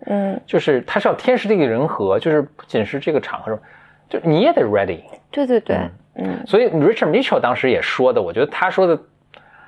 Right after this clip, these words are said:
Speaker 2: 那本书其实好像叫《Gift of Fire》，我其实特别推荐读，而且网上有免费版的，就是，
Speaker 1: 嗯。
Speaker 2: 就他，他就是一个公开的一个书，就大家可以去读。Richard Mitchell，The Gift of Fire。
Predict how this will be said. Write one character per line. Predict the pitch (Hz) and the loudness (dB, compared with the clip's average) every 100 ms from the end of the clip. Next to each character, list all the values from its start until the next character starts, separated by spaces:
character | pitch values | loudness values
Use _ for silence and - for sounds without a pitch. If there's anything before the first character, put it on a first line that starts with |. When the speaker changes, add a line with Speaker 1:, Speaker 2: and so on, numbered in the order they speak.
| - | -8
Speaker 2:
那 | - | -2
本 | 113 | 0
书 | - 151 | 0 0
其 | - | 2
实 | 143 | 0
好 | 117 | 2
像 | 110 | 0
叫 | 135 | 0
《Gift | 160 - | 0 -2
of | 98 - | -4 0
Fire》， | 120 107 82 | 0 0 -2
我 | 90 | -2
其 | - | -2
实 | 135 | -2
特 | - | -2
别 | 113 | -2
推 | - | -2
荐 | 95 85 | -4 -4
读， | 85 | 0
而 | 123 | 2
且 | 151 | 2
网 | 113 82 | 0 -2
上 | 117 | 0
有 | 135 | 0
免 | 127 - | 0 -2
费 | 123 | -2
版 | - - | -2 -10
的， | - | -12
就 | 185 | -10
是， | 180 180 | -10 -8
Speaker 1:
嗯。 | 196 190 - | -6 -6 -6
Speaker 2:
就 | 113 | -6
他， | 123 127 - | -4 -6 -4
他 | 135 | -2
就 | 151 | 0
是 | 120 | -2
一 | |
个 | 120 | -2
公 | 110 135 | -2 -2
开 | 135 147 | -2 -2
的 | |
一 | 98 | -2
个 | |
书， | - - | -6 -12
就 | - 92 | -14 -10
大 | 92 | -10
家 | |
可 | 92 98 | -8 -10
以 | |
去 | - | -10
读。 | - - | -16 -6
Richard | 101 117 107 | -2 -2 -2
Mitchell，The | 104 - - - _ - 202 | -4 -4 -10 -14 _ -6 -4
Gift | - 120 | -4 -6
of | - - | -8 -6
Fire。 | 107 98 | -4 -4